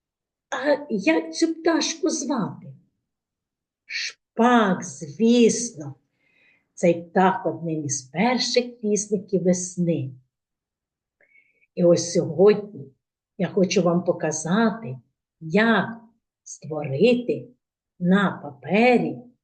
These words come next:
ось такий будиночок для шпаків та самих шпаків. Ось бачите,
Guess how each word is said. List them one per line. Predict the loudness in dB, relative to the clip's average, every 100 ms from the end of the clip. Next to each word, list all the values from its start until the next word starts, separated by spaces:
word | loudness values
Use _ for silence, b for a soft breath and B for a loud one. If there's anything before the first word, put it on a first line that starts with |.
| _
ось | 0 0 0
такий | -2 -2 2 2
будиночок | 2 -2 0 4 6 6 4 0 -4 -6
для | -12 -10
шпаків | -8 -6 -8 -6 -10 -10 -14 _ _ _
та | -14
самих | -12 -12 -4 0 0
шпаків. | -2 -2 -4 -2 -2 -2 -2 -8 -20 _ _ _ _ _ _ _ _ _ _ _ _ _ _ _ _ _ _ _ _ _ _ _
Ось | -6 -6 -6
бачите, | -2 0 0 -2 -6 -6 -6